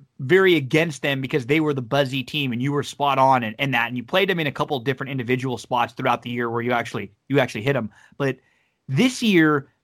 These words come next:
you could, they, they didn't do anything well last year. This year, they run the ball really, really well. They just ran for three hundred yards. That was the most rushing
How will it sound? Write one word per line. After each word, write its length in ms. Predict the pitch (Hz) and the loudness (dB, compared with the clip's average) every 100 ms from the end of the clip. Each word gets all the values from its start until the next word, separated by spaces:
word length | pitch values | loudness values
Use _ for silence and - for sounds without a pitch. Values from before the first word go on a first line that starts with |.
| _ _ _ | _ _ _
you 140 | 160 180 | 0 2
could, 220 | 185 160 _ _ | 2 -2 _ _
they, 420 | 139 185 - 123 - | 2 2 2 -10 -18
they 180 | 170 180 | 0 2
didn't 220 | 254 311 | 2 -2
do 200 | 202 277 - | 0 -2 0
anything 400 | 175 226 214 139 | 0 0 -2 -2
well 260 | 135 202 123 | -2 -2 -4
last 280 | - - | -10 -16
year. 140 | - - _ _ _ _ _ _ - | -20 -20 _ _ _ _ _ _ -6
This 240 | 185 254 - | -2 -2 0
year, 140 | 349 | 2
they 140 | 226 | 2
run 420 | 143 110 135 185 254 | 0 -4 -2 0 0
the 80 | |
ball 380 | 143 139 113 107 - - | 0 -2 -4 -8 -16 -12
really, 580 | 127 143 208 262 247 185 | -6 0 2 2 0 -2
really 340 | 135 220 185 | 0 0 0
well. 320 | 147 202 156 - _ | 0 0 0 -8 _
They 160 | - 285 | -2 0
just 260 | 359 381 339 | 0 -2 -2
ran 220 | 349 294 | -4 -2
for 160 | 240 | -4
three 480 | 156 - 185 202 254 | -4 -6 -4 0 0
hundred 400 | 262 240 233 190 | 0 -2 -2 -2
yards. 460 | 139 160 190 92 117 | 0 0 0 -2 -4
That 160 | 175 | -4
was 100 | 262 | -2
the 80 | 254 | 0
most 400 | 247 180 220 - | 2 4 4 2
rushing 500 | 156 170 170 233 247 | -2 -2 -2 -4 -4